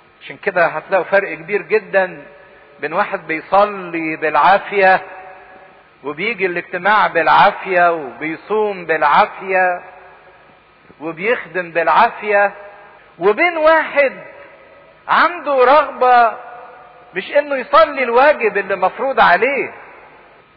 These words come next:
ما يكتفيش بمجرد واجب، لكن الصلاة عنده دي تعبير حب، تعبير شكر. واحد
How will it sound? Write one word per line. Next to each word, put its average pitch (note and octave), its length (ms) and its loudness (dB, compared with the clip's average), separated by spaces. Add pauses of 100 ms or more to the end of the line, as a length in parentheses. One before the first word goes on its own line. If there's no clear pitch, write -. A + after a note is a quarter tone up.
(260)
ما D#3 60 -2
يكتفيش A3 460 -4
بمجرد A3 680 0
واجب، A3 460 2 (1300)
لكن A#3 300 -2
الصلاة D4+ 360 2
عنده C4+ 380 2
دي C4+ 300 -10
تعبير A3+ 600 2
حب، B3 400 0
تعبير F#3 480 0
شكر. C4 260 -2 (1700)
واحد C4 280 0